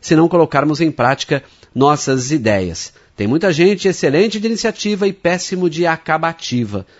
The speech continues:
Pessoas que têm muita ideia,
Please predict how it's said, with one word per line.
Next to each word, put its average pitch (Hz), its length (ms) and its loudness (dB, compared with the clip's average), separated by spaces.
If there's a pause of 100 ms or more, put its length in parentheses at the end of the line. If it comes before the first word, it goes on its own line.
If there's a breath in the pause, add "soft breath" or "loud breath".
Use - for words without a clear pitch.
(280 soft breath)
Pessoas 165 400 -2
que 156 160 -2
têm 156 180 0
muita 208 680 0
ideia, 143 640 0